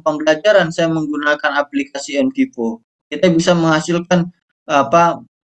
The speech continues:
eh, word tree, kita bisa mengga-, menghasilkan, eh,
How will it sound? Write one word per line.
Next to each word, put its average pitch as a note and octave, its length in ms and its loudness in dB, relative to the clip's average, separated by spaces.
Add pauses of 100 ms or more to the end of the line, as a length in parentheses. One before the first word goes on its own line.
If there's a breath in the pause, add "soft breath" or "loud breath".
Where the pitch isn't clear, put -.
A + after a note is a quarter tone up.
(140)
eh, C#3 240 6
word D3+ 480 2
tree, G3+ 400 0
kita D#3+ 240 0
bisa D#3 240 0
mengga-, C#3+ 560 0
menghasilkan, D3+ 1800 0
eh, C#3 360 2